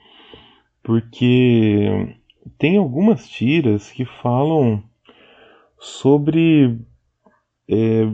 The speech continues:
o comportamento do conservador, o comportamento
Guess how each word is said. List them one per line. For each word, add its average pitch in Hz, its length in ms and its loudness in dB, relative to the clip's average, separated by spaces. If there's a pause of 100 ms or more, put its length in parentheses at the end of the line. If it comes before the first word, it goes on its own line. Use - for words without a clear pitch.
(120)
o - 100 -16
comportamento 123 1400 0 (600)
do 107 580 -2
conservador, 107 1080 2
o 101 60 0
comportamento 107 1300 -2